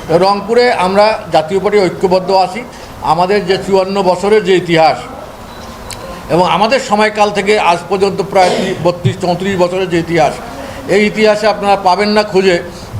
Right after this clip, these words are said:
যে কা-, কেউ মিছিল করতেছে তাকে প্রোটেকশন দেওয়া, কারো পার্টি অফিস ভাঙচুর করা, হ্যাঁ, কা-, কাউকে রাস্তায় লাঞ্ছিত করা, এই ধরনের ইতিহাস জাতীয় পার্টির রাজনীতির ইতিহাসে নাই।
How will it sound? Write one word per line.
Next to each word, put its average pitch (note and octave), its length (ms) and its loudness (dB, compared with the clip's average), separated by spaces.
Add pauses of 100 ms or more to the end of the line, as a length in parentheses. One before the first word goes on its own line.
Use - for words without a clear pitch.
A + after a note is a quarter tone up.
(140)
যে F3+ 120 2 (100)
কা-, G3 120 4 (100)
কেউ G3+ 200 4
মিছিল F#3 380 0
করতেছে G#3 380 2
তাকে F#3 240 0
প্রোটেকশন F#3 480 -2
দেওয়া, F#3 240 2 (520)
কারো G#3+ 300 4
পার্টি G3 280 2
অফিস G3 200 0
ভাঙচুর F3+ 440 0
করা, F#3+ 260 2 (380)
হ্যাঁ, G#3 400 2
কা-, F#3+ 340 4
কাউকে G3 360 2
রাস্তায় F#3+ 360 2
লাঞ্ছিত F3+ 420 0
করা, F#3 280 2
এই F#3+ 160 0
ধরনের G#3 340 2
ইতিহাস G3 440 2 (420)
জাতীয় E3+ 300 2
পার্টির F#3 260 0
রাজনীতির F3 560 2
ইতিহাসে F#3 380 -2
নাই। C#3 240 -2